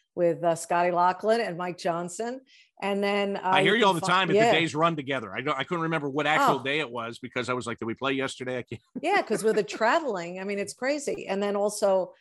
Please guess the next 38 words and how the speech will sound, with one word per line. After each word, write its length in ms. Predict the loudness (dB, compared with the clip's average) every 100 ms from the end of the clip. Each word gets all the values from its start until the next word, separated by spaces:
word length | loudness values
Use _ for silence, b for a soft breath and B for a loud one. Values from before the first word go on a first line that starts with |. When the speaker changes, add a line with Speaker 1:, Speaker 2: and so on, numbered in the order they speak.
| b
Speaker 1:
I 120 | -4
can 180 | -2 -2
be 120 | -2
heard 440 | 0 0 0 0 -2
on 280 | -8 -6 -6
Sirius 300 | -6 -4 -4
X 160 | -4 -4
M 100 | -4
Mad 180 | -4 -6
Dog 180 | -6 -8
Sports 380 | -8 -8 -6
Radio 320 | -4 -4 -4 -6
as 180 | -8
well, 220 | -6 -6 -6
Channel 300 | -12 -12 -12
eighty-two 380 | -12 -12 -10 -10
at 120 | -10
times, 440 | -16 -16 -18 -18 -16
uh, 200 | -12 -10
hosting, 460 | -6 -6 -6 -12 -16 b b b b
um, 380 | -2 -2 -2 -6
for 80 | -4
that 140 | -4 -4
one. 120 | 0
So 120 | 2
anyway, 280 | 4 4 0 2
all 280 | 4 4 4
good, 220 | 2 2
all 260 | 2 2 2
fun, 400 | -2 -2 -2 -4
all 240 | -2 -2
the 100 | -2
time, 580 | -8 -8 -8 -8 -8 -10 _ b b 2
talking 280 | 2 2
sports, 680 | -6 -2 2 2 0 -8 -14 _ _
talking 320 | -2 -2 -2 -8
hockey, 500 | -8 -8 -6 -6 -8
especially. 760 | -10 -8 -8 -8 -12 -12 -14